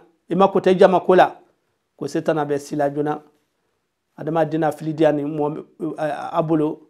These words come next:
Sababu mena wole o di. Alol na mu ne? Al-i'tisam bil kitabi wa sunna. Ah, Allahu Ta'ala Kurana ba. Waati bɛ i bolo kɛ o la.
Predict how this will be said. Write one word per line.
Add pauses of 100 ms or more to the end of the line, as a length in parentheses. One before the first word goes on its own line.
(440)
Sababu
mena
wole
o
di. (920)
Alol
na
mu
ne? (1200)
Al-i'tisam
bil
kitabi
wa
sunna. (920)
Ah, (320)
Allahu
Ta'ala (180)
Kurana
ba. (800)
Waati
bɛ (840)
i
bolo
kɛ
o
la.